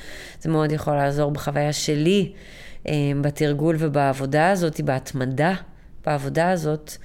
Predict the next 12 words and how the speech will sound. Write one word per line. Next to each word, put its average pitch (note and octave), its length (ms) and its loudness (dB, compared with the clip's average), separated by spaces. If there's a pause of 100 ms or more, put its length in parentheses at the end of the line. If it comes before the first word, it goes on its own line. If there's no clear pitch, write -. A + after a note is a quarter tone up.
(320)
זה D3 100 -2
נותן D3 320 -2
כוח D3 280 -2
לעשות - 280 -6
את D3+ 80 -6
זה - 100 -6
ביחד. - 400 -4 (1160)
ואני C#3 220 0
רק G3 160 2
מדברת F#3+ 440 2
מניסיון G3 480 2
אישי, F3+ 380 0